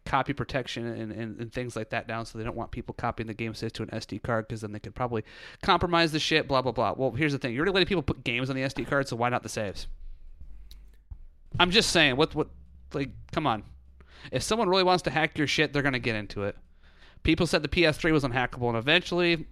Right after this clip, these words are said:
motherfuckers figured it out. I'm not saying you shouldn't have copy protection, and I'm not, and I'm no, no way condoning piracy. Do not take it that way. It's nothing like that, but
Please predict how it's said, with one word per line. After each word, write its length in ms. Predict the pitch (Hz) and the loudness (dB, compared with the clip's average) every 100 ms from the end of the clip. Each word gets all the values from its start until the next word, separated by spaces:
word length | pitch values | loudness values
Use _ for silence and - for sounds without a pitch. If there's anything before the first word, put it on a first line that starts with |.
| - | -10
motherfuckers 480 | 120 120 120 123 101 | -2 -2 0 -2 -2
figured 300 | - 107 98 | -8 -8 -4
it 20 | |
out. 260 | 143 123 - - _ _ _ _ _ _ _ _ _ - - _ - - - - _ _ _ _ | -2 -2 -8 -20 _ _ _ _ _ _ _ _ _ -20 -20 _ -16 -16 -16 -20 _ _ _ _
I'm 60 | - | 2
not 140 | 208 | 2
saying 160 | - 226 | 4 2
you 80 | 160 | 2
shouldn't 260 | - 170 | 2 0
have 200 | 151 160 | 2 0
copy 200 | - 156 | 2 0
protection, 380 | 151 143 147 147 | 0 -2 -2 -2
and 100 | 135 | -4
I'm 100 | 127 | -2
not, 200 | 127 127 | -2 -2
and 100 | 120 | -2
I'm 120 | 123 | -2
no, 120 | 120 123 | -2 -2
no 220 | 123 151 | 2 4
way 100 | 156 | 4
condoning 380 | 147 147 135 127 | 4 0 0 0
piracy. 360 | 135 127 135 | 0 0 0
Do 120 | 113 | -4
not 160 | 117 131 | -4 -4
take 160 | - 127 | -4 -4
it 80 | |
that 140 | 127 117 | -2 0
way. 120 | 120 | 0
It's 100 | 117 | -2
nothing 200 | 123 131 | -4 -4
like 140 | 127 | -2
that, 280 | 127 120 - | 0 0 0
but 240 | 117 113 | 0 -2